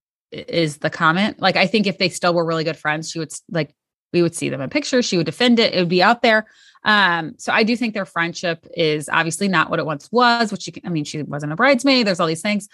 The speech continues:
Um, I think, I mean, I do think it has to do with a, a business dealing with Louis. That's the only, I mean, the timing of it's weird. It's the only thing that really makes sense. Um, I, I, I, and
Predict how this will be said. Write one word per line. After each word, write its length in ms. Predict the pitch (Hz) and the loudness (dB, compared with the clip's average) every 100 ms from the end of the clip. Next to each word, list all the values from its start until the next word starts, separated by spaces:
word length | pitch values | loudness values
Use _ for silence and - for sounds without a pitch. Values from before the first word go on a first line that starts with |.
| - - - - | -20 -20 -14 0
Um, 380 | 214 208 190 - _ - | 4 4 2 -4 _ -18
I 80 | 208 | -2
think, 280 | 302 294 - | -2 -2 -2
I 80 | 202 | 0
mean, 300 | 214 202 196 | 2 2 2
I 100 | 202 | -2
do 220 | 170 208 | 0 -2
think 180 | 254 254 | 0 2
it 60 | |
has 200 | 233 240 | 2 0
to 80 | 233 | 0
do 200 | 208 247 | 0 0
with 140 | 240 226 | 0 0
a, 140 | 175 - - | -4 -8 -6
a 80 | 190 | -2
business 440 | 170 170 190 185 | 2 2 0 -4
dealing 280 | - 185 175 | -4 -2 -2
with 160 | 160 214 | 0 2
Louis. 180 | 233 | 2
That's 180 | 147 165 | 2 -4
the 120 | 208 - | -6 -2
only, 760 | 202 202 196 196 190 190 185 - | 0 2 2 2 0 0 -2 -2
I 40 | |
mean, 160 | 196 185 | 0 2
the 60 | |
timing 420 | 180 196 247 247 240 | 0 2 4 4 4
of 120 | 233 | 0
it's 180 | 220 220 | -4 -4
weird. 520 | 214 208 202 202 202 _ _ _ _ _ - | 0 0 0 -2 -6 _ _ _ _ _ -20
It's 100 | - | -6
the 80 | 202 | 0
only 140 | 214 | 2
thing 120 | 214 | 4
that 80 | 208 | 2
really 140 | 190 180 | 2 0
makes 200 | 160 - | -2 0
sense. 560 | 226 233 220 - - - | 0 2 0 -8 -16 -2
Um, 600 | 180 170 165 156 151 165 - _ _ _ _ - | 2 4 4 0 -6 -10 -16 _ _ _ _ -8
I, 160 | 208 - | -6 0
I, 60 | 226 226 | 2 2
I, 160 | 208 185 - | 2 0 -2
and 180 | 269 269 | 0 0